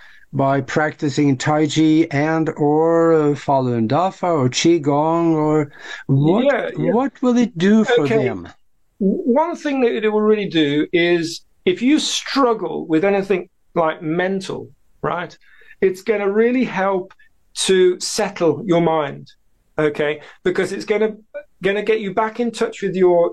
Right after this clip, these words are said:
Speaker 2: your body, okay? And it won't fight your mind. It's gonna harmonize with your mind. And what is gonna, what I ca-, I call this the kind of, what we, what we, what happens in this life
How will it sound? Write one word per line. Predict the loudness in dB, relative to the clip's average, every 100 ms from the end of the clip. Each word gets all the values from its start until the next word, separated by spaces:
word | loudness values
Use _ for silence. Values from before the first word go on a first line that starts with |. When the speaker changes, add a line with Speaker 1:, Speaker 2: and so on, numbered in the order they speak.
| 0
Speaker 2:
your | 0
body, | 2 0 0 -2 -8 -12 -16 _ _ _ _ _ _ -4
okay? | -2 0 0
And | 0
it | 0
won't | 0 0
fight | -8 -4 -2 -2 -2
your | -2
mind. | 0 -2 -4 -6 -12 _ _ _ _
It's | -4 -2
gonna | -2 2 0 -2 _ _ _ _ -8
harmonize | -2 0 0 0 -2 -2 -2 -4
with | -4
your | -2
mind. | 0 -2 -4 -10 -14 _ -20 -20 _ _
And | -2 -2 -2 -8 -6
what | -2 -2
is | -4
gonna, | -6 -4 0
what | 0 0
I | -2
ca-, | -2 -2
I | -2
call | -2 0 2
this | 2 -2
the | -4
kind | -2 -2
of, | -2 -8 -16 _ _ _ -2
what | 0 2
we, | 0 -2
what | 0 0
we, | 0 -2
what | 0 0
happens | -2 -4 -2 2
in | 2 2
this | 0 0
life | -2 -2 -6